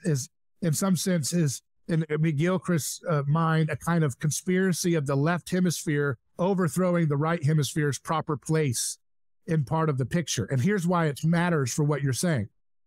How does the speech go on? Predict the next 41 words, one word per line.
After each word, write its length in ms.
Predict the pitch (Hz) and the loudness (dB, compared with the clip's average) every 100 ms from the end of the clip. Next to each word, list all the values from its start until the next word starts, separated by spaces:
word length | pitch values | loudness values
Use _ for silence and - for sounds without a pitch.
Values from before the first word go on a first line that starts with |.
| _ _ | _ _
If 260 | 202 220 208 | -2 0 2
we 160 | 208 | 2
have 280 | 185 208 175 | 4 2 0
that 200 | 175 147 | 0 2
left 280 | 165 185 - | 2 0 0
brain 340 | 143 170 175 | 0 2 2
hemisphere 480 | 139 185 175 - 160 | 4 2 2 0 0
dominance 840 | 131 156 170 170 139 123 - - - - | 0 0 2 2 0 -2 -4 -6 -8 -2
way 260 | 165 185 | 0 2
out 140 | 170 160 | 2 0
of 100 | - | -2
proportion 560 | 143 - 180 156 156 | -4 0 0 0 0
to 100 | 135 | 0
the 100 | 143 | 0
right 280 | 139 160 160 | 0 0 0
hemisphere, 440 | 156 165 - 151 139 | 0 0 0 0 0
which 200 | 143 196 | -2 -2
integrates 580 | 190 185 156 156 143 - | -2 0 0 0 0 -2
intuition, 880 | 180 156 156 151 165 - 139 110 - _ _ _ _ _ | -2 0 0 0 0 0 0 0 -2 _ _ _ _ _
which 200 | 151 147 | -4 0
is 140 | 143 | 0
actually 400 | 160 180 - 170 | 0 -2 0 0
just 320 | 139 151 143 156 | 0 0 -2 0
another 300 | 143 151 143 | 0 2 2
word 180 | 147 | 0
of 100 | 143 | 0
talking 300 | 120 151 143 | 0 0 2
about 320 | 147 139 135 135 | 0 0 -2 -2
the 80 | |
sense, 580 | 123 - 180 156 - - - _ _ _ _ | -2 0 -2 0 -2 -4 -8 _ _ _ _
uh, 100 | 156 151 | -6 -2
I 140 | 160 | 0
would 160 | 175 135 | 0 0
say 160 | 151 | 0
a 60 | 127 | 0
magnetic 560 | 131 127 135 170 156 | 0 0 0 2 0
sense, 440 | - - 110 107 - | -2 -2 -2 -2 -2
right, 280 | 135 135 143 | -2 -2 -2
of, 240 | 151 135 127 | -2 -2 -2
of 180 | 139 127 | -2 0
our, 300 | 135 127 | 0 -2